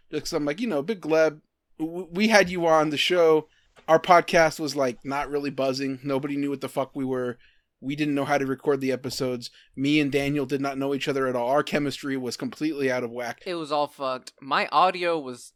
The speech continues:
Speaker 2: was worse than it is right now.
Speaker 1: Yeah, my audio was way worse than it is right now. So it's kind of an unlistenable episode. But, I mean, if you wanna go back and listen to it, go ahead.
Speaker 2: <laughs> The best audio is Gleb's voice, really.
Speaker 1: Yeah,
Speaker 2: He
Speaker 1: Gleb
Speaker 2: sounds
Speaker 1: actually sounds
Speaker 2: smooth,
Speaker 1: the best.
Speaker 2: clear the whole time.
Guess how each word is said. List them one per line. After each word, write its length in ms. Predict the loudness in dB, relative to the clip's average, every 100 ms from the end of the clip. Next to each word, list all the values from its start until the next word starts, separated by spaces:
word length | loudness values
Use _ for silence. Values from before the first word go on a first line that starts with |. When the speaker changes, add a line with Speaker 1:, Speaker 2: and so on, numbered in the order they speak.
| _
Speaker 2:
was 260 | -14 -14
worse 460 | -10 -4 -2 -4 -10
than 260 | -8 -8 -6
it 80 | -10
is 200 | -10 -8
right 180 | -8
now. 360 | -10 -14 -16 -20 _ _
Speaker 1:
Yeah, 100 | -6
my 260 | 2 6 6
audio 320 | 6 4 2
was 200 | 0 -4
way 240 | 0 4 4
worse 260 | 4 0
than 120 | -2 -4
it 120 | -6
is 140 | -6
right 180 | -6 -6
now. 240 | -8 -10
So 140 | -6 -4
it's 100 | -2
kind 220 | -2 0
of 100 | 0
an 80 | 0
unlistenable 680 | 0 0 -2 -2 -2 0
episode. 520 | -2 -2 -4 -4 -2 2
But, 180 | 2
I 40 | 2
mean, 100 | 0
if 80 | -2
you 60 |
wanna 180 | 2 2
go 80 | 4
back 220 | 2 2
and 80 | 0
listen 220 | -4 -6
to 160 | -2 -2
it, 140 | -2
go 160 | 0 2
ahead. 220 | 2 2 -2
Speaker 2:
<laughs> 60 | -4
The 80 | 0
best 300 | 2 0 0
audio 600 | 2 2 2 -2 -2 -6 -8
is 360 | -4 -4 -4 -6
Gleb's 320 | -6 -6 -8
voice, 420 | -10 -10 -10 -18
really. 380 | -14 -14 -14 -14
Speaker 1:
Yeah, 240 | 2 6 6
Speaker 2:
He 40 |
Speaker 1:
Gleb 60 | 6
Speaker 2:
sounds 200 | 6 6
Speaker 1:
actually 320 | 4 2 -2
sounds 320 | 0 2 2 0
Speaker 2:
smooth, 20 |
Speaker 1:
the 60 |
best. 300 | 0 0 0
Speaker 2:
clear 440 | -4 -6 -6 -6 -10
the 160 | -8
whole 300 | -8 -4 -6
time. 500 | -6 -10 -12 -10 -12